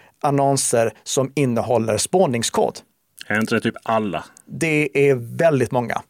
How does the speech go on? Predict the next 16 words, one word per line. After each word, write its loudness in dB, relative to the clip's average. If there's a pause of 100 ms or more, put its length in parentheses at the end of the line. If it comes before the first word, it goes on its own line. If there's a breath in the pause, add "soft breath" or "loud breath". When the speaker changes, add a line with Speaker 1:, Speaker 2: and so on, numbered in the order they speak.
(140)
Speaker 1:
Så 2
det 4
är 2
många 2
annonser 0
som -2
försvinner, -2
men -2
det 2
beror 2
lite 0
på 0
vilken 0
webbplats -2
det 2
är 2